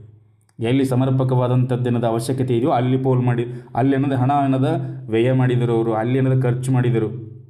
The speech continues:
ನೀವಾ ನಿಮ್ಮ ವೋಟ್ ಬ್ಯಾಂಕ್ಗೋಸ್ಕರ ಮಾಡ್ತಿದ್ದೀರಿ ಸಿದ್ದರಾಮಯ್ಯನವರೇ. ನಿಮ್ಮಂಥ ಬಿಡಿ. ಇಲ್ಲೊಂದು ಸ್ವಲ್ಪ ವಿಚಾರ ಇದೆ ನೋಡಿ.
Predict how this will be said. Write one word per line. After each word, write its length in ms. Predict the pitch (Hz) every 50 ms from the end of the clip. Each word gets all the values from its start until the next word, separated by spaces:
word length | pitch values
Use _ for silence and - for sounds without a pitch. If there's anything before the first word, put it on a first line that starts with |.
| -
ನೀವಾ 420 | 101 104 110 117 127 123 117 110 110 120 117 117 113 110 - - - - - - - _ _ _ _ _ _ _ _ _ - -
ನಿಮ್ಮ 280 | 110 113 120 110 101
ವೋಟ್ 180 | 113 123 131 131
ಬ್ಯಾಂಕ್ಗೋಸ್ಕರ 640 | 127 131 131 131 131 127 127 123 127 131 131 123 117
ಮಾಡ್ತಿದ್ದೀರಿ 880 | 120 117 113 110 123 117 110 117 110 110 98 92 87 87 - - -
ಸಿದ್ದರಾಮಯ್ಯನವರೇ. 1080 | - - 110 110 120 120 120 120 120 120 120 120 117 113 107 98 95 - - - - - - - - _ _ _ _ _ -
ನಿಮ್ಮಂಥ 520 | 117 110 113 117 117 117 113 110 107 104 113 110 107 104 101 98 95 92 92 101 98 - - - - - - _ _ _ _ _ _ -
ಬಿಡಿ. 480 | 117 117 127 117 - 127 123 - - - - - - - _ - _ _ _ _ _ _ _ _ _ _ _ _ _ _ _ _ - - _ _ _ _ _ _ _ _ _ _ _ _ _ _ _ _ -
ಇಲ್ಲೊಂದು 280 | 131 135 139 143 139
ಸ್ವಲ್ಪ 180 | 139 135 131 139
ವಿಚಾರ 360 | 139 - 110 - - 131 135
ಇದೆ 180 | 135 131 123 120
ನೋಡಿ. 540 | 113 113 104 101 104 101 - - - -